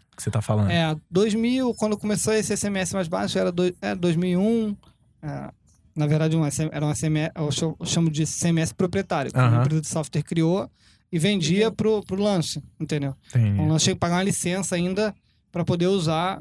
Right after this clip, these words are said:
Speaker 2: o software.
Speaker 1: Como
Speaker 2: Pra
Speaker 1: ainda
Speaker 2: poder
Speaker 1: tem empresa fazendo isso ainda
Speaker 2: Não,
Speaker 1: hoje.
Speaker 2: ainda existem. Acho que, por exemplo, na, a Microsoft tem um C M S conhecido, é o SharePoint.
Speaker 1: Uhum.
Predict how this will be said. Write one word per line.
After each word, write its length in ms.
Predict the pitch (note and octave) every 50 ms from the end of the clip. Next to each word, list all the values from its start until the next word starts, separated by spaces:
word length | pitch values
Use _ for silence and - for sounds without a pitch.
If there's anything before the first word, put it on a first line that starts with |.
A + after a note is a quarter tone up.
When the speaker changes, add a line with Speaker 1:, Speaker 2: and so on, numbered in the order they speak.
| - - _
Speaker 2:
o 80 | - -
software. 640 | - - E3+ D#3+ F3+ F#3 - - - A3 G#3 E3+ - _ _ _ - - - _ _ _
Speaker 1:
Como 160 | - A3+ C4+
Speaker 2:
Pra 40 | E4
Speaker 1:
ainda 160 | F4 - -
Speaker 2:
poder 120 | E3 E3+ G#3+
Speaker 1:
tem 80 | A#3+ C4
empresa 280 | - F#3 F3+ G3+ G#3+
fazendo 260 | G#3+ A#3+ A#3 B3+ C4+
isso 220 | C#4+ C#4 - F#4+ F4+
ainda 220 | B3+ G#3+ A3 C4
Speaker 2:
Não, 100 | C4 F#3+
Speaker 1:
hoje. 140 | D#3 D#3 C#3+
Speaker 2:
ainda 160 | - G#2 C4+
existem. 560 | D4+ C4 A3 C4+ C#4 G#3 - - G3 E3+ D#3
Acho 260 | - - D3+ D#3+ - -
que, 100 | - F3+
por 140 | - -
exemplo, 260 | F3+ D#3+ D#3+ D3+ - D#3
na, 80 | D3+ C#3+
a 200 | C#3+ - C#3+ C#3
Microsoft 640 | C#3+ D3+ E3 - F3+ D#3+ - - F#3+ G#3+ G#3 - -
tem 120 | - F#3+
um 40 | F3+
C 140 | E3 - F3
M 120 | E3+ E3
S 140 | E3 D#3+ -
conhecido, 380 | - D#3+ D3+ - - E3 D3+ D3
é 20 |
o 60 | C#3
SharePoint. 760 | B2 - - F3+ E3+ D#3+ - - D3 C#3+ C#3+ C#3 - - -
Speaker 1:
Uhum. 360 | C#3 B2 A#2+ A2 A2+ A2+ C3+